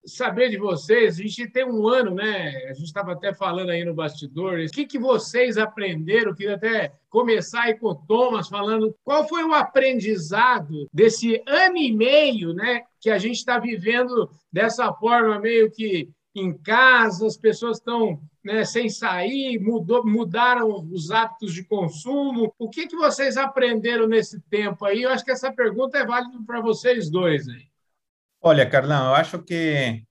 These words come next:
Speaker 2: essa pandemia deixou muitos desafios e muitos aprendizados pra todos nós. Eh, o primeiro é que, que foi, talvez, uma das grandes oportunidades é que,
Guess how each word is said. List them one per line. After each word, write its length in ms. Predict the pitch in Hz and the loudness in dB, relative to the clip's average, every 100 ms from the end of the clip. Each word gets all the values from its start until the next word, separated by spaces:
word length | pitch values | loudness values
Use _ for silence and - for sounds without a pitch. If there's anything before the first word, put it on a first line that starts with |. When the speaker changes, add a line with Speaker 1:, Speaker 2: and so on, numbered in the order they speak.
| _ | _
Speaker 2:
essa 240 | 147 - 156 | -8 -2 0
pandemia 640 | 147 147 135 135 143 143 | 2 0 0 0 0 0
deixou 460 | 127 123 - 139 131 | -2 -6 -4 -4 -2
muitos 320 | 139 151 147 | -4 -4 -4
desafios 600 | 139 135 120 139 135 - | -4 -2 -4 -4 -8 -6
e 40 | |
muitos 380 | 120 135 135 - | -6 -6 -6 -4
aprendizados 840 | 127 123 123 113 110 131 147 143 | -4 -4 -6 -6 -4 -2 0 -2
pra 160 | - 120 | -4 -6
todos 340 | 113 113 107 | -4 -6 -6
nós. 400 | 113 123 156 156 - | -4 -2 -2 -6 -8
Eh, 340 | 107 101 104 - - | -6 -6 -8 -12 -8
o 160 | 117 | -8
primeiro 480 | 113 127 131 151 160 | -6 -4 -2 0 0
é 60 | 147 | -4
que, 600 | 147 123 113 104 101 95 | -4 -4 -2 -2 -4 -10
que 100 | 107 - | -14 -12
foi, 720 | 127 123 120 117 113 104 101 _ - | -8 -4 -4 -4 -4 -6 -12 _ -6
talvez, 400 | 113 120 135 - | -4 -2 -4 -6
uma 160 | 143 | -4
das 160 | 139 120 | 0 0
grandes 380 | 131 151 147 151 | 0 0 0 -2
oportunidades 880 | 143 127 131 131 123 143 143 135 - | -4 -4 -4 -4 0 2 0 -4 -6
é 80 | 139 | -8
que, 380 | 147 143 135 | -4 -6 -6